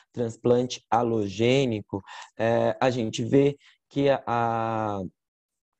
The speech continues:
a mediana de sobrevida ainda não, não se diferenciou muito além daquilo, né? Em cinquenta, né? A mediana de sobrevida ainda está muito próxima aqui aos dois anos,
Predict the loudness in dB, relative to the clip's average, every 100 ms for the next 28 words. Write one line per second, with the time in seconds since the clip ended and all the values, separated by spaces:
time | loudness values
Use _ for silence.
0 | _ _ _ _ _ -6 -2 -2 0 2
1 | 2 -2 -4 -2 2 0 0 0 2 0
2 | -2 -2 -2 -2 0 -2 0 -2 0 -2
3 | -2 -2 -2 -4 -4 -2 -2 -2 -4 -4
4 | 0 0 0 -2 -4 -2 -2 0 -2 -6
5 | -20 _ -6 -4 -4 -4 -2 0 0 2
6 | 2 0 -2 -6 -2 2 2 0 -2 -4
7 | -6 -20 -20 _ -12 -12 -10 -2 0 0
8 | 0 2 2 4 2 2 0 0 2 2
9 | 2 2 2 2 -2 0 0 0 -2 -2
10 | -2 -2 -4 -10 -4 2 2 4 4 4
11 | 2 4 4 2 -2